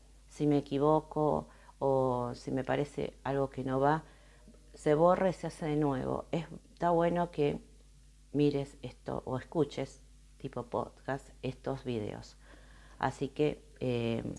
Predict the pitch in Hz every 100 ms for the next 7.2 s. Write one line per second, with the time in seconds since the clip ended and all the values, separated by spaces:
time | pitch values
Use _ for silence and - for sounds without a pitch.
0 | - - 131 131 147 151 135 127 113 -
1 | - - - - 139 131 - 151 156 147
2 | 143 143 127 127 147 127 117 131 - -
3 | - - - - 127 127 135 147 135 123
4 | 120 127 123 123 - - 135 135 131 120
5 | 131 127 123 139 139 131 - - 117 131
6 | 131 127 127 120 127 120 123 113 - 113
7 | 127